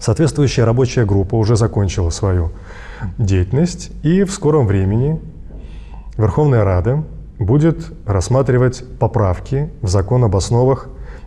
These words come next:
языковой политики. А это значит и новые драки в сессионном зале,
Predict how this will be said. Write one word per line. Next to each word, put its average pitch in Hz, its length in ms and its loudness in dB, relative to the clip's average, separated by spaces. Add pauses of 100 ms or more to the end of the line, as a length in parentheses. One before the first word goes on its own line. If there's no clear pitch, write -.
(120)
языковой 107 440 4
политики. 101 580 -2 (360)
А 147 60 2
это 170 200 4
значит 123 460 2 (420)
и 131 80 4
новые 98 320 4
драки 131 480 0 (880)
в - 40 -14
сессионном 139 480 2
зале, 131 460 2